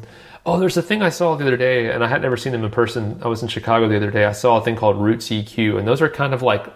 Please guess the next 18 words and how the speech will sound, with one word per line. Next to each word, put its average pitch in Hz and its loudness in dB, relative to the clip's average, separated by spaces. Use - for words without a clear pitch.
felt 123 0
rings 110 -2
you 151 0
can 147 -2
put 156 2
around 156 2
your 156 2
drums 156 -2
to - -6
get 120 2
a 117 2
real 113 6
vintage 101 -2
sound. 98 0
Those 156 2
are 165 0
cool. 113 0
Um, 110 0